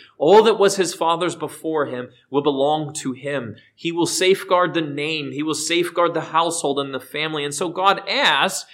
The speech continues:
that this son, who is the center of the family unit at that time, be set apart to him.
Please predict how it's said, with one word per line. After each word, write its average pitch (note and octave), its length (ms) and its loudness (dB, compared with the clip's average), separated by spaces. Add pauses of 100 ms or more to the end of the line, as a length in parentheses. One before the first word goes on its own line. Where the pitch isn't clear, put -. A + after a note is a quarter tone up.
(260)
that D3+ 360 -2
this - 420 4
son, E3 380 0 (140)
who A3+ 140 0
is G3+ 240 4
the E3+ 120 0
center D#4+ 640 4
of B3+ 140 8
the A#3 80 6
family F#3+ 500 0
unit D#3 400 0
at E3 160 -2
that C4+ 260 4
time, G3 400 2 (300)
be G#3+ 120 0
set A3+ 280 4
apart G3 400 6
to F3 120 -2
him. D3 420 -4